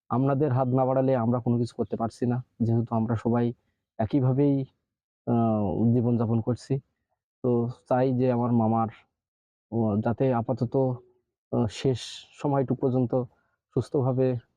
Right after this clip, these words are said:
আপাতত ঔষধ খেয়ে জীবনটা ঠিক মতো চালিয়ে যেতে পারে। আর আমরা যেখানে বসে গল্প করছি, এখানে আমরা সুন্দরবনের যে মূলত যে দেবীর একটা আমরা আরাধনা করে যাই, মা বনবিবি। এই মন্দিরটা হলো মা বনবিবি মন্দির,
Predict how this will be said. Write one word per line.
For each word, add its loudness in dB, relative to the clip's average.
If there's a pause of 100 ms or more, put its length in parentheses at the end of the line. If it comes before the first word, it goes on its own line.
আপাতত 0
ঔষধ 0
খেয়ে -2
জীবনটা 0
ঠিক -2
মতো 0
চালিয়ে 0
যেতে -4
পারে। -4 (960)
আর 0 (460)
আমরা 0
যেখানে 2
বসে 0
গল্প 0
করছি, -2
এখানে 0 (340)
আমরা 0
সুন্দরবনের 0 (480)
যে 2
মূলত 2
যে 2
দেবীর 2
একটা -2 (480)
আমরা 2
আরাধনা 0
করে 0
যাই, -2
মা 2
বনবিবি। 0 (840)
এই 2
মন্দিরটা 2
হলো 2
মা 2
বনবিবি 2
মন্দির, 2